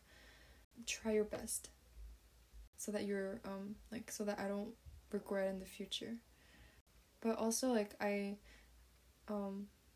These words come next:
I've been having this mindset of yolo, that, like, you only live once. So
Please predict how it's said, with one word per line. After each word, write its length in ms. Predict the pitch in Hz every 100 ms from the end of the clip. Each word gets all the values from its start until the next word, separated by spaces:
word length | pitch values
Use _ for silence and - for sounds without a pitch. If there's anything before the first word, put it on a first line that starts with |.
| - - - - - - - -
I've 260 | 220 220 -
been 140 | 240 233
having 300 | 214 208 208
this 220 | 214 -
mindset 560 | 196 190 185 196 190
of 60 | 185 180
yolo, 540 | 185 185 185 190 202 220
that, 180 | 202 220
like, 260 | 196 185 208
you 80 |
only 240 | 196 196 202
live 260 | 190 185
once. 400 | 190 170 196 - - - - - -
So 460 | - - 196 185